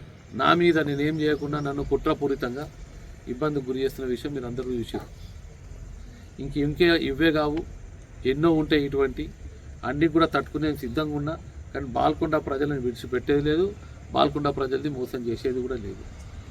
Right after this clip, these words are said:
బాల్కొండ ప్రజలు కూడా ఆలోచించాలని చెప్తున్నా. కమ్మరిపల్లి మండలం కానీ, మోర్తాడు మండలం కానీ, బట్టాపూర్ మండలం కానీ, అటు ఉమ్మడి బాల్కొండ మండలం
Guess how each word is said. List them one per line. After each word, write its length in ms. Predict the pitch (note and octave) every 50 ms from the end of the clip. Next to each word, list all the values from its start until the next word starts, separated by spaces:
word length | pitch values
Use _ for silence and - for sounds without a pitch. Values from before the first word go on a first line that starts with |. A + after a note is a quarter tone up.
| - - - - - - - - - - - - - - - -
బాల్కొండ 360 | C3+ E3 E3+ E3 F3 F3 F3 E3
ప్రజలు 240 | D#3 D#3+ D#3 D#3+ D#3+ D#3
కూడా 120 | D#3+ D3+ C#3 C#3+
ఆలోచించాలని 520 | D3 D#3 D#3 D3 D3 D#3 C#3+ C#3+ C3+ B2+
చెప్తున్నా. 360 | B2+ - - - C3 C#3 C#3+ D#3 - - - - - - - - - - - - - - - - - - - - - - - - - - - - - - - - - - - - - - - - - - - - - - - - - - - -
కమ్మరిపల్లి 440 | C3 C3+ D3+ E3 D#3+ D3+ D#3 D#3 D3+ D3
మండలం 260 | C#3 C#3 C#3+ D3 C#3+ C3+ C3+
కానీ, 200 | C3 C3 C3+ - - - - - - - - - - - - - - A2 B2
మోర్తాడు 400 | C#3 D3+ D3 C#3+ E3+ D3+ C#3+ C#3+ C#3
మండలం 300 | C3+ C3+ C3+ C3+ C3 B2 B2 B2+
కానీ, 180 | B2 C3 C#3+ - - - - - - - - - - - -
బట్టాపూర్ 420 | C3 B2+ - E3 D#3+ D#3 D#3 D3 D3 C#3+
మండలం 300 | C3+ C3 C3+ C3 B2+ A#2+ A#2 B2
కానీ, 180 | A#2+ A#2 C3 - - - - - - - - - - B2
అటు 160 | B2+ C3+ C#3+ C#3 C3+ - - C3+
ఉమ్మడి 240 | C#3+ D#3 D#3+ D#3 D3 -
బాల్కొండ 400 | C#3 C#3 D3 C#3+ D#3 D#3 D3+ D3+ D3 C#3 C3+ - - - - -
మండలం 300 | - - - - C3